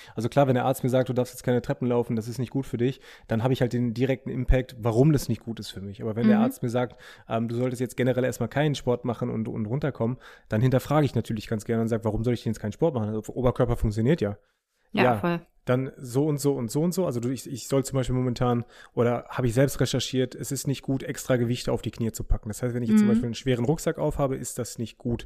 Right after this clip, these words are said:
Speaker 2: Mhm.
Speaker 1: Okay, ich versteh das, ne? Wenn man jetzt davon ausgeht, dass man, ähm, ke-, keine Ahnung, äh,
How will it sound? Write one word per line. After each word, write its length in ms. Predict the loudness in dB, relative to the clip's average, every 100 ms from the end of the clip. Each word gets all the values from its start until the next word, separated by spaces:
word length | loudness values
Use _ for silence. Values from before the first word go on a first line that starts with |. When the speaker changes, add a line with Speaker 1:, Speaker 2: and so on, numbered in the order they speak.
| -12 -2
Speaker 2:
Mhm. 80 | 2
Speaker 1:
Okay, 140 | 4
ich 100 | 2
versteh 300 | 0 0 0
das, 280 | 2 0 -2
ne? 160 | -4 0
Wenn 80 | 0
man 80 | 0
jetzt 160 | 0
davon 180 | -2 -2
ausgeht, 400 | -2 -2 0 0 -2 -18 -4
dass 160 | -4 0
man, 300 | 0 0 -4 -12 -10
ähm, 640 | -2 0 0 0 -2 -4 -10 _ -6
ke-, 200 | -6 0
keine 180 | 2
Ahnung, 360 | 2 0 0 -2
äh, 340 | -2 0 0